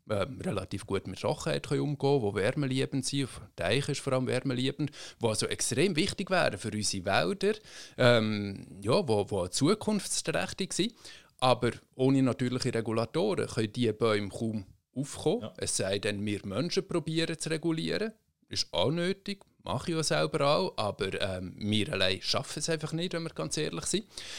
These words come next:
Speaker 1: Und wenn wir dort Wölfe oder auch Luchse haben, die uns helfen, die Pflanzenfresser zu dezimieren, kann das zum Beispiel am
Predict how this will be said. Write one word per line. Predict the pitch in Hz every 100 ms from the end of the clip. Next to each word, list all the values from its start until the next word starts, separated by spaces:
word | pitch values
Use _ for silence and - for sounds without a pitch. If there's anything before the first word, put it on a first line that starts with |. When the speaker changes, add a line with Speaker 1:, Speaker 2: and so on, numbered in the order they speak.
| - -
Speaker 1:
Und | - 143 139 131 - -
wenn | 120 120
wir | -
dort | 120 156 - -
Wölfe | 113 190 196 -
oder | 113 104
auch | 98
Luchse | 113 202 98 185 175
haben, | 165
die | 107
uns | 95 -
helfen, | 104 165 214 131
die | 110
Pflanzenfresser | - 117 123 - 110 110 113 127 -
zu | -
dezimieren, | 98 - 113 151 220 -
kann | - 135
das | 160
zum | - 120
Beispiel | - 123
am | 113